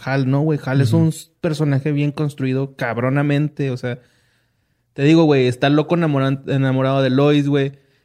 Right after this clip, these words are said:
Speaker 1: E-, el güey sí se tienta el corazón ante sus hijos, pero es bien cabrón, o sea, el güey es travieso, güey. Es... Es la representación del hombre en sí, güey. Los hombres nunca terminamos de madurar, siempre hacemos pendejadas, güey. Así
Speaker 2: <laughs>
Speaker 1: que
Speaker 2: Sí.
Speaker 1: discúlpenos, güey. Y de hecho, él lo dice, güey, también en un capítulo, güey,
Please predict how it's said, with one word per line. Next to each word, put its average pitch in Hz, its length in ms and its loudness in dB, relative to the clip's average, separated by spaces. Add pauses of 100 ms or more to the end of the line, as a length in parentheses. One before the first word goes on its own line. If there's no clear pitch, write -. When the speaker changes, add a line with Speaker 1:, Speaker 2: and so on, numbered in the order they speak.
(180)
Speaker 1:
E-, 135 200 -4
el 143 100 2
güey 147 500 2
sí 151 200 -2
se 147 100 0
tienta 151 300 0
el 143 60 0
corazón 135 360 0
ante 139 200 2
sus 120 220 -4
hijos, 139 440 -2
pero 123 240 0
es 127 140 0
bien 147 300 2
cabrón, 139 520 2
o 165 100 4
sea, 143 100 0
el 135 60 2
güey 131 160 2
es 127 120 -2
travieso, 147 540 -4
güey. 131 140 0
Es... 127 180 -6 (360)
Es 156 120 -2
la 196 80 4
representación 160 640 2
del 170 200 2
hombre 170 280 4
en 165 100 4
sí, 170 220 0
güey. 160 200 2
Los 131 160 -2
hombres 160 180 2
nunca 160 300 0
terminamos 135 500 -2
de 151 80 0
madurar, 131 440 0
siempre 139 220 0
hacemos 147 240 -2
pendejadas, 127 600 -2
güey. 135 120 0
Así 131 160 -6
Speaker 2:
<laughs> - 40 -12
Speaker 1:
que 123 100 -4
Speaker 2:
Sí. 123 160 -8 (260)
Speaker 1:
discúlpenos, 220 720 0
güey. 165 240 2
Y 190 80 4
de 170 100 4
hecho, 190 220 2
él 196 100 2
lo 208 100 4
dice, 226 280 2
güey, 135 240 2
también 120 220 -2
en 143 60 0
un 151 60 -2
capítulo, 180 460 -2
güey, 190 140 2